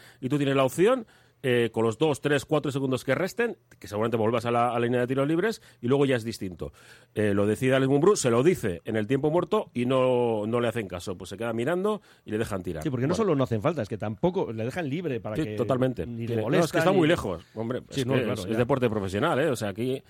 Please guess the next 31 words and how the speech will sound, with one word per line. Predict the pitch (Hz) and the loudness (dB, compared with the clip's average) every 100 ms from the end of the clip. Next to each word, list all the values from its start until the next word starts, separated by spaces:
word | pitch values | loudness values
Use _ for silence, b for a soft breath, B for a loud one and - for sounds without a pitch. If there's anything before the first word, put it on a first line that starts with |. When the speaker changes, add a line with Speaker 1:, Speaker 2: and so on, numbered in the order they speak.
| B B | B B
Speaker 1:
aquí | 95 | -4
cualquiera | 120 123 143 135 | 0 2 2 0
te | 110 | 0
puede, | 107 98 92 | 0 0 -2
te | 90 | -4
puede | 92 87 | -6 -6
hacer | 90 | -6
un, | 85 82 | -6 -6
un | 80 | -4
lío. | 85 73 - | -6 -6 -4
Speaker 2:
Y | 117 | 0
vamos | 117 131 | 2 4
también | 143 151 202 | 4 4 4
con | 165 | 4
lo | |
que | 127 | 4
decía | 123 120 131 | 2 2 2
Mumbrú, | 143 143 160 214 - | 2 2 4 2 2
con | 135 | 2
la | 135 - | 2 0
trifulca | 156 147 147 160 156 | -2 -2 2 2 2
montada | 165 131 147 156 | 0 2 2 2
con | 135 | 0
esa | 139 147 | 0 0
triple | 139 147 147 139 | 2 2 2 2
falta, | 147 131 | 2 2
como | 139 143 | 0 2
bien | 139 131 | 2 2
decía, | 120 131 143 | 2 2 2
Speaker 1:
Sí. | |
Speaker 2:
Sacarpanta. | 131 113 117 127 117 85 | 0 -2 -2 -2 -2 -6